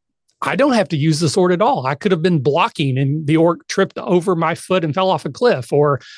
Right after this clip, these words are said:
I kicked him into a barrel of ale and the barrels co-,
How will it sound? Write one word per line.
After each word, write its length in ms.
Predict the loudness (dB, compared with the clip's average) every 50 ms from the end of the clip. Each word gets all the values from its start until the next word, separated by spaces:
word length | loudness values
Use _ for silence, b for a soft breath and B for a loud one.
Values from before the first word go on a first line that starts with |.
| B B
I 100 | -6 -6
kicked 300 | -6 -6 -6 -6 -2 -2
him 120 | 0 2 2
into 320 | 2 2 2 2 2 2
a 40 | 2
barrel 380 | 0 0 0 2 2 2 2
of 100 | 0 0
ale 440 | 0 0 0 0 2 2 2 2 2
and 160 | 2 0 -4 B B B B B _
the 180 | -8 -6 -4 -2
barrels 340 | 0 2 2 2 2 0
co-, 300 | -4 -4 -4 -4 -4 -4